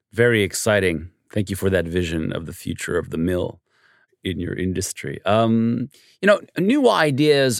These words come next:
require new investments, and both your companies have invested significantly in, in new technologies. Uh, and, you know, when we talked about this earlier, in mo-, in most cases, you know, more sustainable choices come with a higher price.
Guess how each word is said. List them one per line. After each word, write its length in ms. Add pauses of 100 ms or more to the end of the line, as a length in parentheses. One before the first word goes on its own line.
require 1000 (240)
new 240
investments, 720
and 140
both 260
your 80
companies 460
have 240
invested 480
significantly 1000
in, 280
in 260
new 160
technologies. 880 (480)
Uh, 360 (300)
and, 460
you 60
know, 260 (560)
when 260
we 60
talked 240
about 180
this 220
earlier, 340
in 100
mo-, 260
in 140
most 260
cases, 520 (420)
you 60
know, 60
more 240
sustainable 540
choices 600
come 260
with 200
a 120
higher 420
price. 680